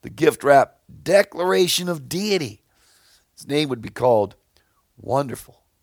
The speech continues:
Counselor, Mighty God, Everlasting Father, and the gift-wrapped hope for humanity. He is the Prince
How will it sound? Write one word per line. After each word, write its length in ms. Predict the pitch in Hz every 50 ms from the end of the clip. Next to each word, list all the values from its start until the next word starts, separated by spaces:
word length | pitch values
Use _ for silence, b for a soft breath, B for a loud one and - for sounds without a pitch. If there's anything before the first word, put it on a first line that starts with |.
| _ _ -
Counselor, 640 | - 120 135 139 139 135 127 - - - - _ _ _ _
Mighty 380 | - 120 131 139 143 147 135 127
God, 280 | 117 131 131 127 113 123
Everlasting 680 | 131 127 127 127 135 135 135 135 131 - 131 139 123 110
Father, 480 | - 113 110 107 101 95 92 90 - _ _ _ _ _ _ _ _ _ _ _ _ _ _ _ _ _ _ _ _ _ _ _ _ _ _ _ _ _ _ - -
and 120 | - - -
the 40 |
gift-wrapped 600 | 76 - 107 104 - - 98 98 95 90 - _ _ _
hope 540 | _ - - - 117 131 139 - - _ _ _ _ _ _ _ _ _ _ _
for 160 | _ - 120
humanity. 680 | 107 127 135 131 113 92 80 87 90 - - - _ _ b b b b b b b b b b b b
He 260 | _ - 107 110 104
is 260 | 98 95 90 87 - -
the 120 | - 87
Prince 840 | - _ - - - 135 127 117 95 - - - - - - -